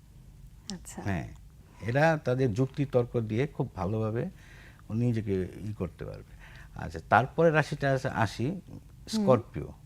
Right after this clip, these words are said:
Speaker 2: বৃশ্চিক রাশি।
Speaker 1: বৃশ্চিক।
Speaker 2: বৃশ্চিক। ইংরেজিতে আমরা বলি স্করপিও।
Speaker 1: স্করপিও।
Speaker 2: হ্যাঁ, তো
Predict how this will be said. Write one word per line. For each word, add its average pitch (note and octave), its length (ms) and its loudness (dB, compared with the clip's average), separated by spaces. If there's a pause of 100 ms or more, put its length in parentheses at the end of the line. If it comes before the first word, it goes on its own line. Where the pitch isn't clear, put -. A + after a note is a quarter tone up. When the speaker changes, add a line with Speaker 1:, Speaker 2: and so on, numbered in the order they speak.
(100)
Speaker 2:
বৃশ্চিক C3+ 420 0
রাশি। - 280 0 (180)
Speaker 1:
বৃশ্চিক। F3+ 420 -4
Speaker 2:
বৃশ্চিক। - 380 -4 (640)
ইংরেজিতে B2+ 400 2
আমরা G#2+ 140 0
বলি G2 200 0
স্করপিও। - 440 -4
Speaker 1:
স্করপিও। - 300 -12 (100)
Speaker 2:
হ্যাঁ, - 140 -6 (680)
তো A2+ 60 -2